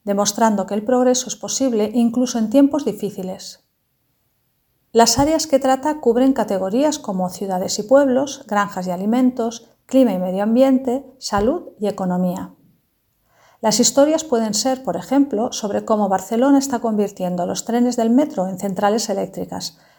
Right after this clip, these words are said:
transformándolos en una fuente de energía sostenible, o cómo los agricultores de Bangladesh están cultivando calabazas en arena utilizando tierras no fértiles para producir alimentos y ayudar a combatir la pobreza.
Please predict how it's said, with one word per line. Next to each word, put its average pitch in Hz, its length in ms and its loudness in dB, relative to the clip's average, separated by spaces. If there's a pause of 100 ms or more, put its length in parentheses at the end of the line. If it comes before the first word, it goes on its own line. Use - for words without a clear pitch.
(100)
transformándolos 240 960 2
en 202 100 -2
una 196 160 -2
fuente 233 320 -2
de 233 60 0
energía 214 400 -2
sostenible, 202 800 -4 (460)
o 277 160 4
cómo 240 260 4
los 254 200 2
agricultores 190 640 -6
de 208 80 -4
Bangladesh 240 600 0
están 262 340 0
cultivando 208 580 -2
calabazas 226 580 2
en 190 140 -6
arena 226 640 -2
utilizando 214 640 0
tierras 196 360 0
no 190 100 -4
fértiles 277 640 0 (220)
para 196 220 0
producir 208 460 -2
alimentos 214 580 2
y 208 40 -2
ayudar 202 320 0
a 269 80 -2
combatir 202 480 -2
la 185 120 -2
pobreza. 180 560 -8